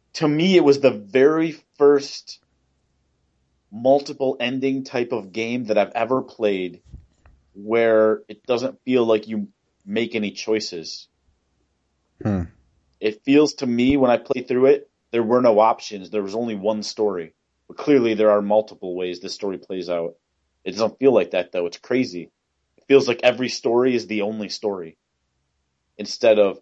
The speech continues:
Speaker 1: yeah, you know, right before I saved it, I had a choice of, do you wanna save person X or person Y? I chose X. I could always go back and choose Y. There was no point in this game where you feel like you could have gone back and changed something, really. It's crazy.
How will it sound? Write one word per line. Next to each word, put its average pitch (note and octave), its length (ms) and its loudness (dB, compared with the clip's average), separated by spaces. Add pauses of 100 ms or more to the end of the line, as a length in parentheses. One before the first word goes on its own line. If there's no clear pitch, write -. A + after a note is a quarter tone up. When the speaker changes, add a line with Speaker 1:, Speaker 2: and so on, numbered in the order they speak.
(280)
Speaker 1:
yeah, A#2+ 320 6
you G#2+ 140 -4
know, G#2+ 100 -2
right G#2+ 200 -2
before A2+ 220 -2
I G#2 40 6
saved G#2+ 400 -6
it, G2+ 200 -2
I F#2+ 100 -2
had G2 120 -4
a G2 40 -6
choice G2+ 420 -4
of, F#2 80 -10
do F2+ 60 -14
you F#2+ 40 -6
wanna F#2+ 140 -2
save G2 300 -4 (300)
person A2 280 -2
X G#2+ 240 -2
or G#2+ 80 -6
person G#2 340 -6
Y? G2+ 320 4
I F2+ 40 0
chose G2 340 -4
X. - 380 -2 (260)
I F#2 80 -4
could G#2+ 120 -2
always G2+ 200 2
go G#2+ 140 0
back G2 200 0
and F#2+ 100 -14
choose G2+ 280 -10
Y. F#2+ 320 -2 (360)
There B2 120 2
was A#2 140 -4
no C3+ 120 6
point C3 260 0
in A2 40 -10
this A2 140 -10
game A#2 280 -4
where G#2+ 100 -2
you G2 120 -6
feel A2+ 240 -2
like G#2 160 0
you G2+ 60 -14
could A2+ 120 -8
have G#2 140 -8
gone G#2 200 0
back G2+ 240 -2
and F2+ 220 -14 (400)
changed B2 400 -6
something, F2 300 -12
really. E2 200 -12
It's D#2+ 100 -18
crazy. A#2+ 440 -4